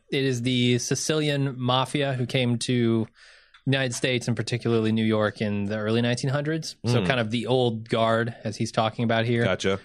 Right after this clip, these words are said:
Speaker 1: Those would be Mustache Pete.
Speaker 2: And he's ushering in a slightly res-, less racist v-, version of the mafia, where they're open to the Jews and the Irish. You know, if it's good for bus-, if they can make us money, it's good for us. Let's not limit our opportunities.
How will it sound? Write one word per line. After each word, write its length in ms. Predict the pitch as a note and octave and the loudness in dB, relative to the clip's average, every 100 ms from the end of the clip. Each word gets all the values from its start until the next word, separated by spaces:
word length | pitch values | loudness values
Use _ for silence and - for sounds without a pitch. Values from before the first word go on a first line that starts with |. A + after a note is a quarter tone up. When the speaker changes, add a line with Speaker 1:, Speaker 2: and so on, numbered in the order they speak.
| _ - | _ -6
Speaker 1:
Those 360 | A#2 B2 A2 | 0 0 0
would 100 | G#2+ | 0
be 100 | A2 | 0
Mustache 400 | G#2 G2 G#2 F#2 | 0 -2 -6 -6
Pete. 300 | - F#2+ F#2 - - - - - _ A2+ | -8 -10 -12 -20 -20 -20 -20 -20 _ -2
Speaker 2:
And 160 | C3+ | 0
he's 180 | D#3 D3 | 0 -2
ushering 440 | D3 E3+ - F3 | -2 -2 -2 -2
in 300 | F3 F3+ F3 | 0 0 0
a 640 | D#3 E3 E3+ E3+ E3+ C3 F#2 - | 0 0 0 0 0 -2 -8 -12
slightly 440 | - - G#3+ G3+ G3+ | -8 -4 -2 -2 -2
res-, 300 | G3+ G3 - | -2 -4 -4
less 300 | F3+ F#3 - | -2 -2 -4
racist 760 | F3 F3+ - - - - - - - | -2 -2 -2 -2 -4 -8 -16 -18 -16
v-, 180 | - - - - | -14 -14 -14 -12
version 440 | C3 C#3 E3+ E3+ F3+ | -6 -4 -4 -4 -2
of 60 | |
the 60 | E3 | 0
mafia, 520 | E3+ E3+ - F3+ F3+ | 0 0 -2 -4 -2
where 260 | D#3 A2+ A2+ | 0 2 2
they're 180 | G#2+ G#2+ | 2 2
open 240 | C3+ C3+ | 0 -2
to 80 | B2 | -2
the 80 | G#2+ | -2
Jews 480 | A2 D#3+ D#3+ E3 B2+ | -2 0 0 0 0
and 80 | |
the 60 | G2+ | 0
Irish. 680 | C3 D3 D3+ D#3 D#3 - C3+ | 2 2 2 0 -2 -4 -2
You 80 | |
know, 160 | C3 C3+ | 0 0
if 100 | C3 | -2
it's 80 | G2+ | -2
good 220 | D#3 D3+ | -2 -4
for 80 | - | -8
bus-, 240 | - G#3+ | -4 -2
if 120 | C#3+ C3+ | -2 -4
they 100 | C3+ | -2
can 120 | C3+ | -2
make 200 | F3 E3+ | -2 -4
us 140 | F3+ | -6
money, 220 | G#3+ G#3+ G3 | -4 -4 -4
it's 100 | - | -4
good 200 | G3+ F3 | -6 -4
for 200 | - D#2+ | -2 0
us. 200 | C#2+ C3 | 0 -2
Let's 140 | C3+ | -2
not 180 | D#3 A#2+ | -2 -2
limit 200 | D3 C3 | 0 0
our 100 | C3 | 2
opportunities. 840 | B2+ B2 - A2 D#2+ C#2 - - | 0 -2 0 0 -2 -6 -8 -14